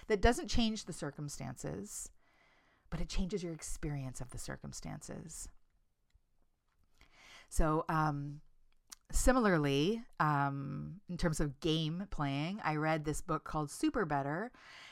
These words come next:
and, um, it was written by, oh, shoot, I don't have it with me. I don't remember the author's name.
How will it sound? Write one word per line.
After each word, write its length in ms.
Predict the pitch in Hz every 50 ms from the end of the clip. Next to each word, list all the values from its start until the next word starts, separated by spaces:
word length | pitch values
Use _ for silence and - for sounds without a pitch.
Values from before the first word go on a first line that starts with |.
| - - _
and, 560 | 180 175 170 170 165 165 165 170 165 165 156 - - -
um, 640 | 175 165 165 160 160 160 156 156 160 151 156 160 -
it 100 | - 175
was 160 | 170 180 156 180
written 200 | 185 180 185 180
by, 240 | 175 170 160 156 -
oh, 140 | - 156 143
shoot, 640 | - - - - - - - - - - - - - _ _
I 40 | -
don't 180 | - 185 160 151
have 180 | 180 170 160
it 80 | 226 -
with 200 | - 160 147 -
me. 280 | 165 151 147 147 147 143 143 _ - - _ _ _ _ _ _ _ _
I 80 | 160 156
don't 180 | 147 165 147
remember 260 | - 151 151 143 143 143
the 120 | 143 143
author's 360 | - 139 135 - 143 135 -
name. 280 | 147 131 127 127 127